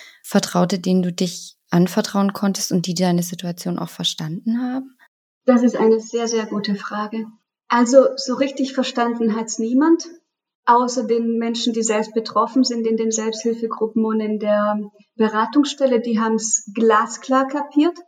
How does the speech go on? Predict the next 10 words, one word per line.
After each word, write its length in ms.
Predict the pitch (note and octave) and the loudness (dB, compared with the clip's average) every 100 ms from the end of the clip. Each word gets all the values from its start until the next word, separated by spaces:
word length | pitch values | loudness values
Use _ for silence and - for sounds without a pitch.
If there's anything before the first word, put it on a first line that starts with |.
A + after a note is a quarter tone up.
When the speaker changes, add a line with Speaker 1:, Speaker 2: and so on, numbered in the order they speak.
| _ | _
Speaker 2:
Glasklar, 640 | - B3+ B3+ - A#3 C4 C4+ | 2 2 2 -4 0 0 0
das 160 | A3+ | -2
ist 120 | A#3+ G#3+ | -2 0
also 360 | A3+ A3+ A3 | 2 2 0
wirklich 360 | A#3+ A#3+ A#3+ A#3+ | -4 -2 -2 0
ein 200 | A#3 A3+ | -2 0
ganz, 240 | A3 A#3+ | 0 -2
ganz 260 | A#3+ A3 G#3 | 0 0 2
wichtiger 460 | A#3+ A#3+ A#3 A3+ | 0 -2 0 0
Punkt, 420 | A3+ A#3+ A#3 A#3 | 0 -2 -2 -4